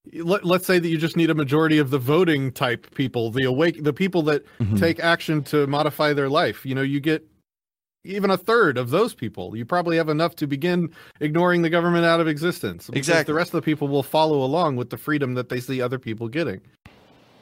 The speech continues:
Speaker 1: Um,
Speaker 2: And a lot less people
Speaker 1: oh,
Speaker 2: have
Speaker 1: I
Speaker 2: to
Speaker 1: had
Speaker 2: die if we <laughs> do that.
Speaker 1: Like, yeah, I, I'm not on, I'm not on board with the, I'm not on board with the boogaloo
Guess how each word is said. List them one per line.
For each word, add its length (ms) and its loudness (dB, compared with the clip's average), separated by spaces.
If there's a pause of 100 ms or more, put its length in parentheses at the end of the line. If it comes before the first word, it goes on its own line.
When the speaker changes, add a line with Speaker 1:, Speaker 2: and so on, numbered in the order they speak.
(120)
Speaker 1:
Um, 380 -4 (720)
Speaker 2:
And 80 2
a 40 2
lot 220 2
less 160 0
people 240 0
Speaker 1:
oh, 40 0
Speaker 2:
have 100 0
Speaker 1:
I 40 -14
Speaker 2:
to 60 -4
Speaker 1:
had 60 -2
Speaker 2:
die 400 2 (180)
if 180 -6
we 100 0
<laughs> 220 -8
do 100 2 (140)
that. 260 0 (760)
Speaker 1:
Like, 180 -4
yeah, 240 -4
I, 240 4
I'm 80 4
not 160 6
on, 300 2
I'm 160 2
not 180 4
on 160 2
board 280 0
with 320 0 (340)
the, 120 0 (720)
I'm 160 0
not 160 4
on 140 4
board 240 4
with 160 0
the 80 -2
boogaloo 460 -2